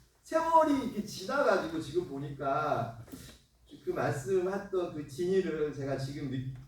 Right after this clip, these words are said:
이제야 철이 들-, 들은 것 같습니다. 하지만 선생님은 그 대승적 민중신학을 살피기 전에 그 민중신학의 흐름을 너무나도 잘 알고 계셨어요, 일단. 그 동시에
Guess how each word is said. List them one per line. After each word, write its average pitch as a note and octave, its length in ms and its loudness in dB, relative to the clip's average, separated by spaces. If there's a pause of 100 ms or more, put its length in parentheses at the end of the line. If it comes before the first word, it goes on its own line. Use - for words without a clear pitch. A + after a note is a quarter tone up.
이제야 G#3 360 4
철이 A3+ 320 0
들-, D#3 180 -6
들은 D#3+ 240 -4
것 E3+ 120 -4
같습니다. - 480 -10 (1500)
하지만 C4 400 2
선생님은 A#3+ 840 4
그 - 120 -4
대승적 A3+ 960 -2
민중신학을 F#3+ 800 -2
살피기 A3 440 -4
전에 - 560 -2 (440)
그 F3+ 80 0
민중신학의 A#3+ 880 0
흐름을 A#3+ 280 2
너무나도 C4 500 2
잘 D3 200 -2
알고 - 240 -2
계셨어요, - 560 -6
일단. A2 240 -12 (1160)
그 E3+ 100 -4
동시에 A#3 720 4